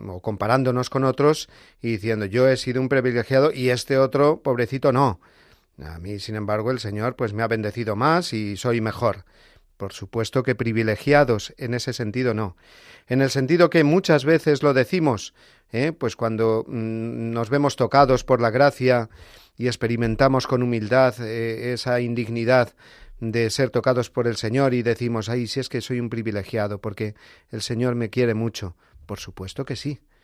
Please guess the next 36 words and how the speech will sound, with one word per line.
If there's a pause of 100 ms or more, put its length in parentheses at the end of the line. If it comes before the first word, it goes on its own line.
(280)
en
ese
sentido
sí,
o
sea
que
hay
que, (440)
eh,
entender, (340)
¿eh?
Y
es
el
mismo
Papa
en
el,
el
que
en
otras
ocasiones (340)
nos
habla
de
esto, (260)
no
a
lo
mejor
con
la
palabra
privilegiado.